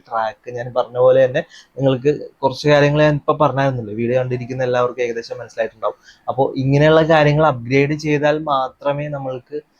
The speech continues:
ഈ പറയുന്ന, നമ്മളിപ്പോഴും ചൈനയിൽ ബുള്ളറ്റ് ട്രെയിൻ ഓടുന്നു, ബുള്ളറ്റ് ട്രെയിനിൻ്റെ ഫാസ്റ്റും വേഗതയും എന്നൊക്കെ പറയുന്നുണ്ടല്ലോ. എന്തുകൊണ്ടാണ് അവിടുത്തെ വേഗത നമുക്കിവിടെ അച്ചീവ് ചെയ്യാൻ പറ്റാത്തത്? കാരണം എന്ന് വെച്ച് കഴിഞ്ഞാൽ നമ്മുടെ ട്രെയിനും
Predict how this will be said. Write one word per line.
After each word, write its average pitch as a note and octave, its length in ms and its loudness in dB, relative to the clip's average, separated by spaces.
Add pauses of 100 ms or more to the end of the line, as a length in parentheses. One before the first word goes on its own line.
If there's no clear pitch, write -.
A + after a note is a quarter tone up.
(180)
ഈ C3+ 100 -8
പറയുന്ന, C#3 360 0
നമ്മളിപ്പോഴും C3+ 840 -2 (1000)
ചൈനയിൽ C3 500 0
ബുള്ളറ്റ് B2 360 0
ട്രെയിൻ C3+ 260 2
ഓടുന്നു, B2+ 420 -2
ബുള്ളറ്റ് A#2 260 -2
ട്രെയിനിൻ്റെ A#2+ 340 -2 (120)
ഫാസ്റ്റും A#2 540 0
വേഗതയും A#2 460 0 (340)
എന്നൊക്കെ C3+ 280 0
പറയുന്നുണ്ടല്ലോ. B2+ 600 0
എന്തുകൊണ്ടാണ് C#3+ 600 2
അവിടുത്തെ C#3 360 0
വേഗത C3+ 340 -2
നമുക്കിവിടെ C3+ 420 -4
അച്ചീവ് B2+ 340 -8
ചെയ്യാൻ C3+ 200 0
പറ്റാത്തത്? A#2+ 460 -2 (320)
കാരണം A2+ 280 0
എന്ന് D#3 140 2
വെച്ച് D#3 180 -2
കഴിഞ്ഞാൽ D#3+ 200 2
നമ്മുടെ B2 380 0
ട്രെയിനും D#3+ 360 2